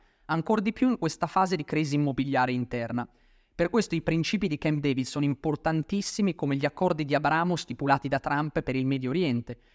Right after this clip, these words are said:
Cioè sono cose che fanno meno notizia di patti come quelli per l'ambiente, ma quelli a volte evaporano e non danno i risultati attesi,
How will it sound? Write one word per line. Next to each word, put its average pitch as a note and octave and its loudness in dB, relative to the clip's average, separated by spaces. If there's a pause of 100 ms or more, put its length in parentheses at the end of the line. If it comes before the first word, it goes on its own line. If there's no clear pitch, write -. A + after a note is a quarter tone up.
Cioè A3 2
sono A#3+ 2
cose D#3 0
che E3 -2
fanno F3 2
meno B3 6
notizia E3 -2
di C3 -6
patti D#3+ 2
come C3+ 0
quelli D3 0
per C3 -2
l'ambiente, A#2+ 0
ma F3+ 2
quelli D#4 4
a D#3 6
volte E3+ 0
evaporano C#3+ 2
e - 0
non C3+ 0
danno D3 2
i C#3 2
risultati C3 0
attesi, A2+ -4